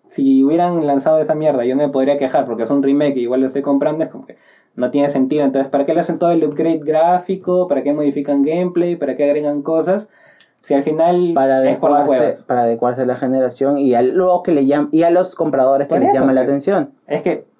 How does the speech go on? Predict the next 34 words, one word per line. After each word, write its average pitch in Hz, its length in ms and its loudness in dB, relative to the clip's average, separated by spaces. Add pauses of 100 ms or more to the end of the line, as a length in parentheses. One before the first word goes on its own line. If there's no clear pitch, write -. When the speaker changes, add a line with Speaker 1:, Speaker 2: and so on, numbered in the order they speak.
(120)
Speaker 1:
por 135 160 0
eso 160 120 0
Speaker 2:
Pero - 140 2
Speaker 1:
mismo, 254 160 2
Speaker 2:
esos 262 220 0
Speaker 1:
si 208 60 2
estás 185 240 2
Speaker 2:
detalles, 214 160 2
Speaker 1:
haciendo 214 540 2
algo 185 520 2
Speaker 2:
pero 143 120 2
Speaker 1:
para 131 140 2
Speaker 2:
esos 123 220 2
detalles 151 280 0
Speaker 1:
poder 156 200 4
hacer 165 140 2
Speaker 2:
no 202 60 2
Speaker 1:
un 196 60 2
improvement 185 680 0
en 143 160 -2
tu, 127 420 -2
en 131 120 -6
tu 135 100 -4
marca, 151 400 2
en 151 100 -2
tu 127 140 -4
juego, 147 580 0 (360)
entonces 151 380 -4 (460)
hazlo 180 300 0
bien, 220 240 0
pues. 131 300 -4 (100)
Porque - 200 -2
es 180 40 -6
como 208 380 0